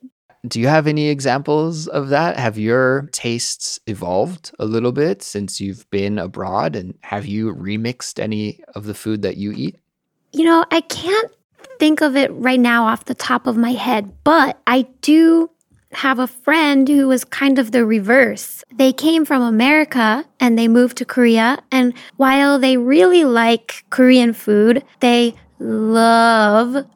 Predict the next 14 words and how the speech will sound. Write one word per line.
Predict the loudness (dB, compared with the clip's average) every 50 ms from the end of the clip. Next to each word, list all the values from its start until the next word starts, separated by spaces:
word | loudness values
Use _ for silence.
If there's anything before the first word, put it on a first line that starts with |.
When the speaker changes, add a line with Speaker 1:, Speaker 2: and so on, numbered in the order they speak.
| _ _ -8 -2
Speaker 2:
ranch | 0 2 2 2 2 0 -2 -4 -6 -4
dressing. | -2 -2 -2 -2 -4 -2 0 0 0 0 -4 -8 -10 _ _ _ _
So | -20 -10 -2 0 2 2 4 4 4 2 2 0 -4 -8 -12 -12 -14 -14 _ _ 0
every | 2 2 4 4 4 4
time | 2 2 0 0 0 2 2 2 2
they | 2 2
go | 2 2 0
to | 2 2 0
the | 0 0
U | 0 0 2 2 2
S, | 2 2 0 -2 -4 -10 -10 -2
they | 0 2 2 2
buy, | 2 2 0 2 2 2 0 0 -2
like, | -4 -4 -6 -8